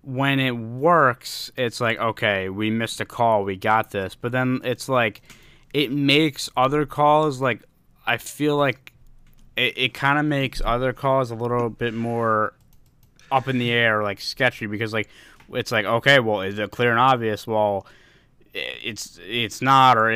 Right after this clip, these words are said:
is it? Like, there, there's, there's a gray area, I feel like, with that. You know what I mean? Like, everybody clear and obvious might be different. <laughs>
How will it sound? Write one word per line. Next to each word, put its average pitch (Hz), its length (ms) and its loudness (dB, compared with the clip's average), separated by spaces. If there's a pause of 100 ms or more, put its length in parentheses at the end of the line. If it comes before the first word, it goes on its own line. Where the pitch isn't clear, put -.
is 123 280 -2
it? 110 140 -2
Like, 110 140 -2
there, 131 160 0
there's, 135 340 0
there's 127 260 0
a 123 60 0
gray 123 480 2
area, 95 420 -2
I 95 120 -6
feel 107 260 -6
like, 92 260 -6
with 92 160 -8
that. 87 340 -6
You 104 100 -6
know 110 80 0
what 117 100 0
I 113 60 -2
mean? 113 160 -2
Like, 104 200 -6
everybody 123 480 -2
clear 123 280 -4
and 113 80 2
obvious 123 400 2
might 113 240 -4
be 104 80 -10
different. - 480 -4 (200)
<laughs> 170 120 2